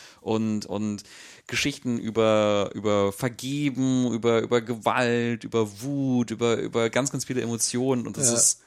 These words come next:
Speaker 1: krass gut geschrieben.
Speaker 2: Okay.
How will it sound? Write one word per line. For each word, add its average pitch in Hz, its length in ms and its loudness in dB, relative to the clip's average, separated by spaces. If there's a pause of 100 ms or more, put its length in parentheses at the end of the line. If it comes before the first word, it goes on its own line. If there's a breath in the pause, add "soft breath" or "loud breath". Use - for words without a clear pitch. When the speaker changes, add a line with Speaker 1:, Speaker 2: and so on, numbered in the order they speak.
(640 soft breath)
Speaker 1:
krass 113 960 2
gut 107 580 -2
geschrieben. 98 720 -4 (560)
Speaker 2:
Okay. 110 260 -8